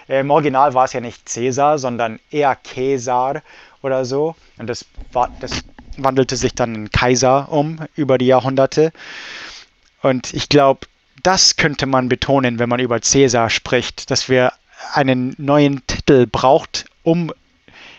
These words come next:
über jemanden zu reden, der auch nur nahe an Caesar rankommt. So, äh,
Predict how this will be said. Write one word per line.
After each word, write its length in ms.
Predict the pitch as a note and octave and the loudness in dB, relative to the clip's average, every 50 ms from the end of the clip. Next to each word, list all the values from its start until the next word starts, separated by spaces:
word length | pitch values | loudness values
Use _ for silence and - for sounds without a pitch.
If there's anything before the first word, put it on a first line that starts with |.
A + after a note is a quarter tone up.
| _ _ _ _ _ | _ _ _ _ _
über 260 | - G3 G#3 F3 F3 D3+ | -2 0 4 4 4 4
jemanden 600 | C#3+ C#3 D#3+ F3 F#3+ F#3+ F3 E3+ D#3+ D#3+ D3+ C3+ | 4 4 4 4 6 4 4 2 0 -2 -4 -2
zu 200 | - - C3+ C3+ | -2 0 2 2
reden, 460 | A#2 B2+ D3 E3 F3 D#3+ D3 C#3 C3 | 4 6 6 6 6 4 2 -2 2
der 260 | C3 C3 B2+ B2+ - - _ _ _ | 4 4 4 2 0 -2 _ _ _
auch 240 | - D3+ C#3+ C#3 - | 0 2 2 2 0
nur 220 | C#3+ C#3 C#3+ C3+ B2+ | 0 2 2 2 2
nahe 680 | B2+ B2+ B2+ B2+ C#3+ D3+ D#3+ E3+ E3 E3 D#3+ D#3+ - - | 0 -2 -2 0 2 2 4 4 4 4 4 2 2 0
an 360 | - C#3 D3 D#3+ D#3+ D3+ C#3 C3 - - - _ - | 0 0 0 0 0 -4 -8 -10 -12 -18 -20 _ -6
Caesar 640 | - - C#3+ D3 C#3+ B2 C3 B2+ B2 A#2 G#2+ A2 | -2 2 4 4 4 4 4 4 2 2 0 0
rankommt. 680 | A#2 B2+ C#3 C#3 - - - G#2 G2+ G#2 - - - - _ _ _ _ _ _ _ | -2 -2 -2 -4 -8 -8 -8 -8 -8 -10 -12 -18 -18 -20 _ _ _ _ _ _ _
So, 340 | - - A#2+ A#2+ A#2 A2 F#2+ - _ _ _ _ _ _ _ _ _ _ _ - - - - _ _ _ - | -10 -4 0 2 2 0 0 -4 _ _ _ _ _ _ _ _ _ _ _ -20 -20 -20 -20 _ _ _ -6
äh, 300 | - B2 A2+ A2+ G#2+ G2+ | -2 0 2 2 0 -2